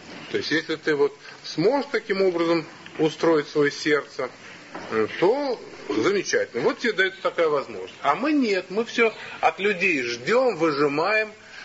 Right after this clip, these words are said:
а, обижаемся, негодуем, лицемерим, э, э, грешим,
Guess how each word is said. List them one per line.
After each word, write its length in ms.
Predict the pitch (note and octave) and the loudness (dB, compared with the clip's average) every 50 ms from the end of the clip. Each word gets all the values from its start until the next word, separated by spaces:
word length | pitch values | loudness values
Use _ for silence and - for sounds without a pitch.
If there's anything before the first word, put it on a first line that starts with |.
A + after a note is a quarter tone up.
| - - | -4 0
а, 120 | A#2+ B2+ B2+ | 0 0 2
обижаемся, 1000 | - C3 C#3 B2+ B2+ B2+ A#2 G#2 A2 C3+ D3+ F3 F#3 F#3+ F#3 F3+ - - F3 D3+ | 2 0 0 0 0 -4 -4 0 0 2 2 2 0 -2 -4 -6 -6 -4 -4 -2
негодуем, 840 | C3+ C#3 C#3 C3 A#2 B2 B2+ A#2 G#2+ A#2+ D#3 F3+ F#3+ F#3 F3+ F3 D#3+ - - - - - | -2 0 -2 0 2 4 2 2 2 2 4 4 4 4 2 0 -4 -10 -18 -20 -14 -6
лицемерим, 920 | A2+ A2 B2+ A#2+ - - - B2 A#2 A#2+ D3 F3 F#3+ F3 F3+ F3 E3 D#3+ - - - - - - - G#2+ G#2 | -2 0 0 0 0 0 0 0 2 2 2 2 2 2 0 -2 -4 -6 -12 -18 -20 -20 -20 -20 -20 -14 -10
э, 320 | G#2+ G#2 G#2 G#2 G#2 G2+ | -4 0 2 2 2 0
э, 400 | F#2 F#2 G2 G2 F#2+ F#2 E2+ - E2+ D#2+ - - - - G2+ G2+ | -2 -6 -6 -4 -4 -4 -4 -8 -8 -10 -14 -16 -14 -12 -2 0
грешим, 640 | B2+ C#3+ D3+ C#3 - - - F3 G3 G#3 G#3 G3+ F3+ | 2 2 2 0 -2 -2 -2 0 0 0 -2 -4 -6